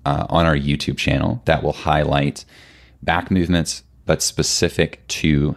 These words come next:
the lats. And then in our next muscle group episode, we'll be going over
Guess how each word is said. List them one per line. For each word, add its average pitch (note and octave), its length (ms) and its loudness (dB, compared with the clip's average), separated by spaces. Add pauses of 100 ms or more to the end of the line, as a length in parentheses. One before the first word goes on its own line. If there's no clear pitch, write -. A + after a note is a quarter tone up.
(120)
the D2 100 0
lats. E2 560 0 (500)
And D2+ 180 2
then D2+ 260 2 (260)
in D#2 100 2
our D2+ 100 4
next F#2 240 2
muscle - 240 0
group - 200 -2
episode, C#2+ 440 0
we'll C#2+ 120 0
be C#2+ 100 0
going C#2+ 280 2
over - 280 0